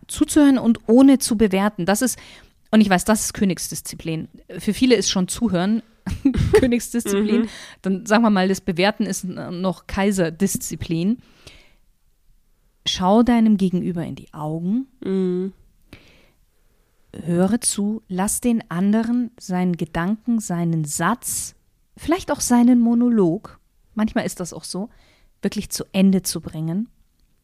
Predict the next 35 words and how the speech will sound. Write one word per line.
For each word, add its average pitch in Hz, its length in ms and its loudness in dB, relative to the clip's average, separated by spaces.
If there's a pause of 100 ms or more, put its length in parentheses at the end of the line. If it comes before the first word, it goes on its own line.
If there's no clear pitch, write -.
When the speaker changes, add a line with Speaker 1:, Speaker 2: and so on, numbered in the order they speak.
(680)
Speaker 1:
Und 214 180 0 (360)
dann 226 280 6 (200)
nicht 285 220 6
sofort - 460 2 (300)
deinen 254 460 4
Text - 560 -6 (560)
Speaker 2:
Darauf 208 460 -14
zu - 140 -18
geben. 247 320 -10 (140)
Speaker 1:
Genau, 220 540 6 (380)
sondern 233 600 4
erstmal 226 340 -2
eine 226 80 0
kleine 202 300 -2
Pause 254 420 0
lassen - 460 -6
und 202 180 0
nochmal 262 460 4
nachdenken, 226 600 0
was 247 200 -2
hat 277 100 -6
der 254 120 -4
andere 240 200 2
jetzt 208 300 -2
genau 220 260 4
gesagt 214 400 0
zu - 140 -4
mir? 170 280 -6 (280)
Speaker 2:
Mhm. 202 320 -6 (800)
Speaker 1:
Und 349 160 4
sich 311 120 2
dann 254 140 4
vielleicht 208 280 2
auch 175 100 -4
fragen, 185 380 -4